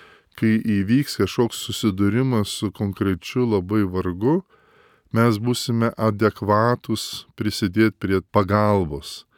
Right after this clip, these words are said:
Nes dide-, didesnė bėda, ir gali kiekvienas turbūt paliudyti, kad matyt matome, bet ar čia m-,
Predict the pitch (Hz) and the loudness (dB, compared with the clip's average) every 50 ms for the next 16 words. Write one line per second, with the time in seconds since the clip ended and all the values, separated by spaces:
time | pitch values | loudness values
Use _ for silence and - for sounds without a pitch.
0 | _ _ _ _ _ _ _ - 104 104 104 101 - - - 101 95 92 101 101 | _ _ _ _ _ _ _ 0 2 2 2 2 0 -4 -4 -6 -6 -6 -8 -4
1 | 98 101 98 90 98 117 - - 101 95 92 117 139 156 - - 143 123 110 107 | -2 -2 -2 0 0 -2 0 -2 -4 0 2 2 2 2 0 0 0 0 2 2
2 | 101 98 101 113 113 107 98 107 110 110 107 101 92 - 101 90 - 117 117 120 | 0 2 2 2 2 2 2 0 2 2 2 0 0 -2 -4 -2 -2 -2 -2 0
3 | 120 107 101 - - 107 101 101 110 107 - - 101 92 85 85 101 113 135 143 | 0 -2 -4 -4 -4 -4 -2 -2 -2 -4 -2 -2 -2 0 0 0 0 0 0 0
4 | 139 139 127 - - 101 - - 98 - - _ _ - - _ _ _ _ _ | 0 -2 -2 -2 -4 -2 0 0 0 -2 -4 _ _ -20 -20 _ _ _ _ _
5 | _ _ - 104 101 98 - - 143 139 - - 95 95 98 104 123 147 151 - | _ _ 0 0 0 0 2 0 0 0 0 -2 -2 0 2 2 2 0 0 -2
6 | 156 147 147 147 143 139 117 107 113 110 - - 110 107 104 - - - 127 117 | -2 -2 0 -2 -2 -2 -2 -2 -2 -2 0 0 -2 -2 -2 -6 -6 -4 -2 -2
7 | 113 110 113 113 113 113 113 107 104 | -2 -2 -2 -2 -2 -2 -4 -4 -6